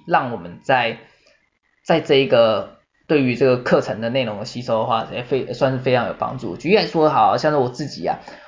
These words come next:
我自己有记得有一个老师，他教过我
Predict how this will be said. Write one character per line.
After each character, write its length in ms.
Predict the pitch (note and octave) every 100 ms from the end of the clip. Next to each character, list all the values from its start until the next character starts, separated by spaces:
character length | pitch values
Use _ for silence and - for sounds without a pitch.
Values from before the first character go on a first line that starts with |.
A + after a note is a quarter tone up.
| -
我 80 |
自 100 | -
己 80 | E3+
有 140 | B2+ A#2
记 200 | D#3 C#3
得 120 | B2
有 100 | A#2
一 80 | B2+
个 340 | C3 A#2+ A#2 - - _ _ _
老 140 | - B2+
师， 320 | - D#3 D3
他 180 | - D#3+
教 240 | D#3+ D3+
过 120 | D#3
我 220 | C#3 A2